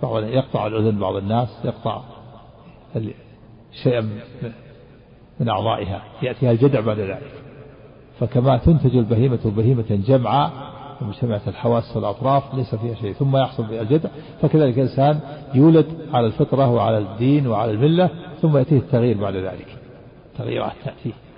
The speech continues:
البهيمة تولد سليمة، فيها، لها أذنين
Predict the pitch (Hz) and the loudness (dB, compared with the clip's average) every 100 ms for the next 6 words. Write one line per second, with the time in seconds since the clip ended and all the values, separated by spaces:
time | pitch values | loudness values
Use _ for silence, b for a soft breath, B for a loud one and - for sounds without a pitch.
0 | - - - - - - _ - 180 143 | -20 -20 -20 -20 -20 -20 _ -6 -2 2
1 | 135 165 190 165 - - - 190 160 180 | 6 6 6 4 0 -8 2 4 4 2
2 | - - - 202 151 101 101 - - - | -6 -16 -4 0 0 -4 -10 -14 -20 -20
3 | - - - - - 110 113 110 - - | -20 -20 -20 -16 -2 2 2 0 -8 -18
4 | 113 - - - - 113 110 107 - - | -18 -20 -20 -18 -6 0 0 -2 -8 -2
5 | 113 113 113 117 | 0 2 2 -2